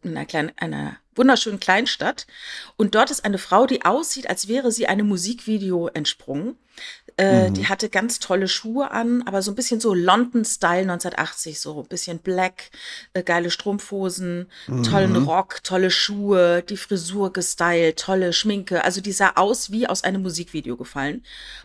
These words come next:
Speaker 1: Und ich dachte, „Mensch, was ist das denn? Ist das eine Schauspielerin? Ist das eine,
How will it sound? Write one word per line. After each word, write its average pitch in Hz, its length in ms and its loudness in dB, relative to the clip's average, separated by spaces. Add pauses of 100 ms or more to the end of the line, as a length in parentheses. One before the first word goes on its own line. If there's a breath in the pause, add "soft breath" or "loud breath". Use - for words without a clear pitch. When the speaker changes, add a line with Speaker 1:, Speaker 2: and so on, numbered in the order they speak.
Speaker 1:
Und 165 100 -8
ich 165 120 -10
dachte, 165 260 -2
„Mensch, 143 340 -4
was 139 80 -6
ist - 80 -6
das 208 200 -2
denn? 156 160 -2
Ist - 160 -6
das 156 100 -6
eine 139 100 -8
Schauspielerin? 165 1040 -2
Ist - 220 -8
das 151 240 -4
eine, 139 280 -6